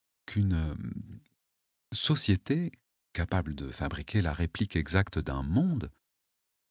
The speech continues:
et particulièrement celle d'un monde détruit depuis quatre cents ans, n'ait aucun besoin de chercher Dieu.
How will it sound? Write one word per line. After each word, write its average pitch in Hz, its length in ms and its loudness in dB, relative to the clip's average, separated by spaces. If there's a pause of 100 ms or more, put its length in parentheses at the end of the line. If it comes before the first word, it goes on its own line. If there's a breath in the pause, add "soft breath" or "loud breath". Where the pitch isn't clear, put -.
(240)
et 101 100 8
particulièrement 101 880 4
celle 98 360 4
d'un 73 200 -2
monde 90 280 8
détruit 85 440 0
depuis 82 260 -4
quatre - 380 -4
cents 82 400 0
ans, 160 160 -2 (1200)
n'ait 90 680 6 (160)
aucun 120 460 4
besoin 107 360 2
de 98 120 -2
chercher 90 400 0
Dieu. 113 240 0